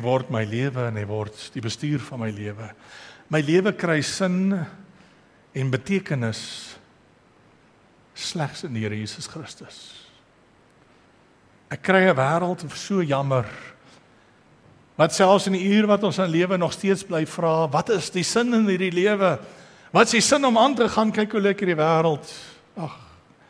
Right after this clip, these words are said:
Die sin in die lewe is in Christus. Ons het dit gevind.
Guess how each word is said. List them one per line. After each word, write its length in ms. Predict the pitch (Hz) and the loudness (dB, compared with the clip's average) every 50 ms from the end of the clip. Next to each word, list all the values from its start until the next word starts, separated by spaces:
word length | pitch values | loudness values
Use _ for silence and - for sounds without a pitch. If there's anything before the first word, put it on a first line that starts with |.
| - - - - _ _ _ _ _ _ _ _ _ _ _ _ _ _ _ _ _ _ _ _ _ _ _ _ _ _ _ _ - | -20 -20 -20 -20 _ _ _ _ _ _ _ _ _ _ _ _ _ _ _ _ _ _ _ _ _ _ _ _ _ _ _ _ -12
Die 80 | 143 | -10
sin 240 | - - 156 147 143 | -4 -2 -2 0 0
in 60 | 135 | 0
die 140 | 131 123 120 | 0 0 0
lewe 280 | 120 127 139 135 131 117 | 2 2 2 2 2 0
is 100 | - - | 0 -2
in 120 | 120 104 | -6 -6
Christus. 500 | - 147 160 151 - - 202 160 - - - - - - - - - - - - - - _ _ _ _ _ _ _ _ _ _ _ _ _ _ _ _ _ _ _ _ _ _ _ _ _ _ | -6 -6 -6 -6 -6 -8 -10 -10 -10 -10 -14 -14 -16 -16 -16 -18 -20 -20 -20 -20 -20 -20 _ _ _ _ _ _ _ _ _ _ _ _ _ _ _ _ _ _ _ _ _ _ _ _ _ _
Ons 220 | - 131 135 113 | -4 -2 0 2
het 100 | 131 123 | 2 2
dit 120 | 120 113 - | 0 0 -2
gevind. 800 | - - - - 165 175 160 - - - - - - - - | -6 -8 -6 -4 -4 -4 -4 -6 -10 -14 -18 -16 -18 -18 -20